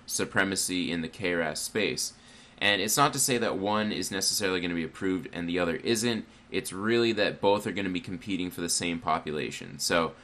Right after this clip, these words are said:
we need to keep that in mind when we're doing our analysis of the whole patient population and how much revenue they could garner, is that both of these drugs are likely gonna be approved relatively close to one another. And obviously we're very early, so it's tough to really say, but,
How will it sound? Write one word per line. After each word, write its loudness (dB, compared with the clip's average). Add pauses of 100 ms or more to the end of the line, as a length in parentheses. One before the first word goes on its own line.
(140)
we -2
need 2
to 0
keep 2
that 4
in -2
mind 0 (100)
when 0
we're 0
doing -2
our -4
analysis 0
of -2
the -2 (480)
whole 4
patient 0
population 2
and -4
how 2
much -2 (120)
revenue 2
they -2
could -2
garner, 2 (320)
is 0
that 2
both 2
of -2
these 0
drugs 0
are -2
likely 0
gonna -2
be 2
approved 0
relatively 4
close 0
to -4
one 2
another. 2
And 0
obviously 4
we're 2
very 4
early, 0
so -4
it's -8
tough -2
to -8
really -2
say, 0
but, -2